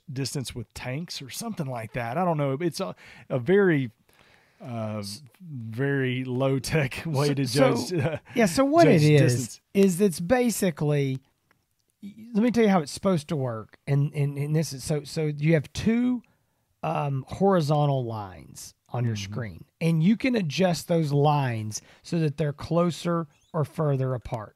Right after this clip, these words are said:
Speaker 2: You put one line on the animal's feet, and you put another line on the animal's head, okay? Um, the top of its head. And, and you, again, you squeeze that down. Now,
Speaker 1: Uh-huh.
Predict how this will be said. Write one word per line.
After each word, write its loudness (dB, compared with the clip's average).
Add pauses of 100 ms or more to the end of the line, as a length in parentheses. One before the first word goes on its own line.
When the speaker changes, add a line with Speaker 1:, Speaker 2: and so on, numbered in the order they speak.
(680)
Speaker 2:
You 0
put -2
one 0
line 2
on 2
the -2
animal's 0
feet, -6 (360)
and -2
you 0
put 2
another 4
line -4 (260)
on 4
the 0
animal's -4 (140)
head, -6 (460)
okay? 0 (680)
Um, 2
the 0
top 0
of 0
its -2
head. -2 (480)
And, 4
and 2
you, 2
again, -2
you -6
squeeze -2
that -2
down. -2 (100)
Now, -2 (100)
Speaker 1:
Uh-huh. -6